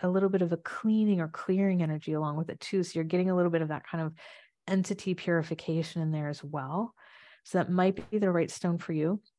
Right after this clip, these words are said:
And just general pyrite too, which is just iron and sulfur. You get the iron that we've talked about, and then you get the sulfur, which is that little bit of, like, burning away or burning off or chelating or clearing energy in there as well. So that's just a couple other hon-,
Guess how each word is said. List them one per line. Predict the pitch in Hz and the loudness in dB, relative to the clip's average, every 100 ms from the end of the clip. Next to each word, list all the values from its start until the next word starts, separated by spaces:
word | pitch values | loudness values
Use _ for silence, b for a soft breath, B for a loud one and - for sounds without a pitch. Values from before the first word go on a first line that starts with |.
| _ _ | _ _
And | 185 170 - | -2 -2 0
just | 214 - | -2 0
general | 214 202 196 | 0 2 2
pyrite | 175 - 170 175 151 - | 0 -2 -2 0 0 -4
too, | - 196 180 | -4 0 2
which | 156 | 0
is | - | -4
just | - 160 - | -8 -8 -4
iron | 160 170 170 | -2 0 0
and | 160 | -2
sulfur. | 160 147 151 143 | -2 -2 -2 -2
You | 156 | -2
get | 160 | -4
the | 160 - | -4 -4
iron | 151 156 175 226 214 | -2 0 2 4 2
that | - | 0
we've | 160 | -4
talked | - 151 - | -6 -8 -2
about, | 180 180 - B B B - | 2 2 2 B B B -2
and | 180 | 2
then | 175 | 4
you | 175 | 4
get | 170 | 0
the | 160 | -2
sulfur, | - 156 156 170 | 0 0 0 0
which | 160 160 | 0 0
is | 156 | -2
that | 160 156 | -2 0
little | 170 170 | 0 0
bit | 165 | 0
of, | 160 | 0
like, | 160 151 | 0 -4
burning | 147 160 160 160 | -2 -2 0 0
away | 156 156 151 | 0 2 2
or | 151 | 0
burning | 147 151 156 151 | -2 -2 0 -2
off | 147 147 - | -2 -2 -4
or | - | -10
chelating | - 175 156 156 151 147 | -6 -2 0 0 -2 -4
or | 147 143 143 b b b _ - | -4 -6 -8 b b b _ -14
clearing | - - 190 175 165 156 | -10 0 4 4 2 0
energy | 156 156 151 147 | -2 -4 -4 -6
in | 147 147 | -6 -8
there | - | -10
as | 165 | -10
well. | - 82 - | -6 -6 -6
So | - | -4
that's | 185 202 196 | 2 2 2
just | 180 - - _ _ _ _ _ _ _ - | -6 -10 -20 _ _ _ _ _ _ _ -6
a | |
couple | 175 208 190 175 | 0 2 2 2
other | 165 160 | 2 2
hon-, | 156 156 | 2 0